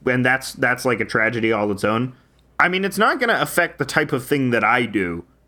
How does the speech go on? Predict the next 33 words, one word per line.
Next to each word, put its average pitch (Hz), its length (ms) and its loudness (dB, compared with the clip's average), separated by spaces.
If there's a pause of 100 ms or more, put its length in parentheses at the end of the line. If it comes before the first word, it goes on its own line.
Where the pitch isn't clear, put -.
because 139 240 0
I 147 80 4
don't, 156 300 0
like, 147 280 2
the 139 60 -2
type 185 240 0
of 156 80 -4
thing 165 140 0
that 135 160 2
I 131 180 4
do 135 180 0
is 113 120 0
very 131 180 2
personality 117 840 0
driven, 92 520 0 (260)
and 135 140 0
I 143 60 2
don't 160 160 0
think 147 160 0
we've 135 120 2
gotten 131 280 0
to 127 80 0
the 127 80 -2
point 139 220 0
where 117 220 2
A 120 440 2
Is 113 140 -2
are 110 100 0
sort 120 200 0
of 107 80 -2
able 120 300 2
to 110 180 0
capture 104 640 -2